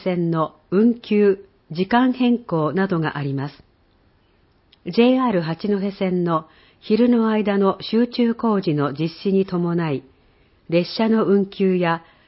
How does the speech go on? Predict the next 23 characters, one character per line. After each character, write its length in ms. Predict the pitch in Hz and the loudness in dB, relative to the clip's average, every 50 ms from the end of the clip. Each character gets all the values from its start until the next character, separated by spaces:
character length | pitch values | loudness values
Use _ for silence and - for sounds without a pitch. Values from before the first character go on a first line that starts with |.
| _ - | _ -2
運 200 | 185 226 240 240 | 2 2 2 2
行 280 | 247 - 233 233 233 | 2 0 2 2 2
時 140 | 220 233 233 | 2 2 0
間 280 | 233 208 185 175 165 151 | 0 0 0 2 2 2
の 120 | 143 139 | 0 0
変 260 | 131 156 180 196 208 | 0 0 0 0 -2
更 320 | 196 - 202 196 190 180 180 | -2 -4 -2 -2 0 0 0
を 140 | - - 156 | -2 -2 -4
行 120 | - 156 | -4 -4
い 220 | 151 151 147 147 143 | -4 -4 -4 -4 -4
ま 160 | 139 139 143 | -6 -6 -8
す。 60 | - - _ _ _ _ _ _ _ _ _ _ _ _ _ _ _ _ _ _ _ _ _ _ _ - _ _ _ | -10 -14 _ _ _ _ _ _ _ _ _ _ _ _ _ _ _ _ _ _ _ _ _ _ _ -20 _ _ _
期 180 | - - - | -18 -16 -8
間、 300 | - 208 196 185 156 131 - _ _ _ _ _ _ _ _ | -4 -2 -2 0 -2 -4 -6 _ _ _ _ _ _ _ _
六 260 | 180 190 196 196 254 | -2 0 0 2 2
月 280 | 240 254 247 247 - 214 | 2 2 0 -2 -6 -4
二 140 | 190 214 208 208 - - | -4 -4 -4 -4 -8 -8
日 300 | - 185 180 160 - - _ | -6 -4 -4 -4 -6 -8 _
火 160 | - - 190 | -6 -2 0
曜 260 | 208 226 233 226 208 185 | 2 4 4 4 2 0
日 100 | 180 - | -2 -2
か 160 | 170 156 156 | -2 -4 -2
ら 200 | 151 143 143 | -2 -4 -4